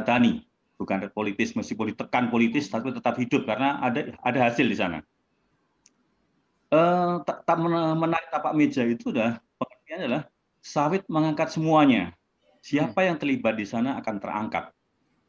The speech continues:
Speaker 1: Kalau Bapak-bapak melihat ke Wahau sepuluh tahun yang lalu dengan sekarang sangat beda sekali. Semua unsur,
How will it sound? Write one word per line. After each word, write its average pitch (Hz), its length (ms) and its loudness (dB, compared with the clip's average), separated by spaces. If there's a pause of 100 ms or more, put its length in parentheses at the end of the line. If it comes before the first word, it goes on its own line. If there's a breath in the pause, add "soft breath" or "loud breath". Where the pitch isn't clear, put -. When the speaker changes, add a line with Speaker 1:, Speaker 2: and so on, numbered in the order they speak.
(200)
Speaker 1:
Kalau 113 560 2
Bapak-bapak 107 560 -2
melihat 110 400 -4
ke 107 160 -4
Wahau 123 720 0 (360)
sepuluh 113 400 -8
tahun 110 240 -2
yang 107 80 -6
lalu 110 320 -2
dengan 101 160 -2
sekarang 113 480 -4
sangat 90 320 -8
beda 95 240 -4
sekali. 104 480 -2 (640)
Semua 151 640 2
unsur, 147 560 2